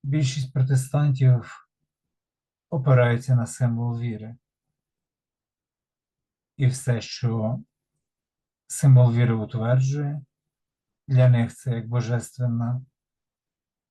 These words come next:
божественний голос. Рівно як все, що не утверджує, не утверджує, значить, і Бог. Вони упустили головне. Символ віри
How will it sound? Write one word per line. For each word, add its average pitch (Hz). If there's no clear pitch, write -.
божественний 127
голос. 123
Рівно 127
як 117
все, 117
що -
не 113
утверджує, 120
не 170
утверджує, 117
значить, 110
і 123
Бог. 104
Вони 147
упустили 117
головне. 120
Символ 123
віри 131